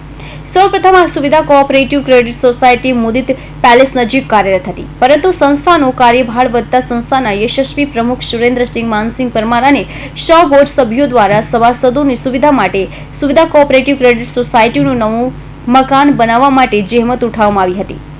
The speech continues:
અને બારડોલી નગર શાસ્ત્રીના રોડ પર સ્વામિનારાયણ મંદિરની સામે ખૂબ જ ટૂંકા ગાળામાં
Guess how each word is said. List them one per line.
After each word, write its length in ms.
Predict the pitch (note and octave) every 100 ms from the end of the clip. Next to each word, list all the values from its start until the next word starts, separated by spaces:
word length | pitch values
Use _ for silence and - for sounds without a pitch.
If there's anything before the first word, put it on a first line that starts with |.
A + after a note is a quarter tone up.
| - -
અને 140 | D#4
બારડોલી 480 | C#4+ C#4+ C#4+ D4+ D#4+
નગર 240 | C#4+ C4
શાસ્ત્રીના 680 | C#4 C4+ B3 B3+ - E4 C#4+
રોડ 240 | A#3+ C4 C4
પર 100 | B3
સ્વામિનારાયણ 640 | A#3 B3+ B3 C4 B3+ A#3+ B3+
મંદિરની 400 | A3+ A#3 C4 C4
સામે 340 | - B3+ G#3+
ખૂબ 340 | G3+ - C4+ D4+
જ 180 | D4
ટૂંકા 280 | C4 A3+ B3
ગાળામાં 400 | A3+ G#3+ A#3 F#3